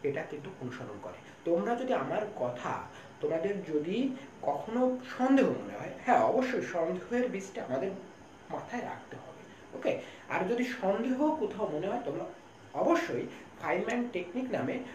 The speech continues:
তোমরা ইন্টারনেটে Google-এ সার্চ করো কিংবা YouTube-এই search করো, তোমরা পেয়ে যাবে, ওকে? এর জন্য তোমাদেরকে আরও ভালো জেনে যাবে। আমি শুধু আমার creative স্কুলের, আহ, আমার বন্ধুদের সাথে এই আইডিয়াটা share করার জন্য আমি,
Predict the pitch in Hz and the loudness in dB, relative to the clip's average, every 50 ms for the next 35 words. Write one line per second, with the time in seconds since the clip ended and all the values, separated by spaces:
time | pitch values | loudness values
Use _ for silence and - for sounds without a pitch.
0 | - - - 139 147 143 147 - - 151 156 165 151 151 143 143 147 143 - 151 | -14 -6 -4 -2 0 2 2 2 2 0 -2 -2 0 0 0 0 0 -2 -2 -2
1 | 143 139 139 143 143 139 156 - - 123 117 120 - - 165 170 214 214 - 196 | 0 0 0 0 2 0 0 -2 -4 -6 -8 -8 -6 -4 -2 -2 -2 -2 -2 -2
2 | 190 - - 262 285 302 - 254 196 160 151 139 131 - - 123 - - - 190 | -2 -2 0 4 4 4 6 6 4 4 4 2 0 -2 -6 -10 -12 -6 -4 -2
3 | 247 285 - - - - - 160 135 131 131 - 110 104 98 92 90 85 - - | -2 -2 -4 -6 -12 -12 -6 -4 -4 -4 -2 -4 -4 -4 -4 -6 -6 -8 -10 -14
4 | - - - - - - - - - - - - - - - - - 160 175 185 | -16 -18 -8 -2 0 0 2 2 0 -2 -4 -10 -12 -14 -14 -2 0 2 2 4
5 | 190 202 226 247 - 190 165 160 175 175 190 196 - - 220 220 - - 170 226 | 2 2 2 2 0 0 -2 0 0 0 -2 -2 -2 -4 -6 -6 -2 6 8 8
6 | 285 - - 135 - - 139 147 180 247 277 - - - - - - 135 139 127 | 8 8 6 4 2 -2 0 2 2 0 0 -2 -8 -14 -16 -14 -6 -2 -2 -2
7 | 120 113 113 101 - - - - 147 202 254 - - 254 240 247 240 - - - | -2 -2 -4 -6 -6 -6 -6 -4 -4 -4 -4 -2 -2 -2 0 0 2 2 2 2
8 | - 175 - - - - - - - - 165 185 185 233 - 196 175 - - - | 2 2 0 -2 -6 -12 -16 -10 -4 0 2 2 2 2 -2 -4 -6 -8 -10 -10
9 | - 165 185 233 - - - - - - - - - 127 127 123 - 139 160 170 | -2 2 4 4 4 4 0 -8 -14 -16 -16 -6 -2 0 2 2 2 2 2 2
10 | 156 139 139 160 185 190 226 226 269 262 - - - - - 180 - - - - | 2 4 4 2 2 4 2 2 0 0 -2 -4 -8 -6 -6 -6 -6 -6 -10 -12
11 | - - 180 202 - - 135 151 147 156 214 240 240 - 127 - - - - - | 0 2 2 2 4 2 2 0 0 2 2 0 2 0 -2 -4 -4 -6 -8 -14
12 | - - - - - 202 226 247 - - 143 - 123 123 131 151 180 233 269 254 | -14 -14 -14 -8 -4 -4 -4 -2 2 2 2 2 2 0 -2 -2 -2 -2 -4 -6
13 | - - - - - 123 147 202 254 254 - | -8 -12 -14 -12 -8 -4 -2 -2 -2 -4 -6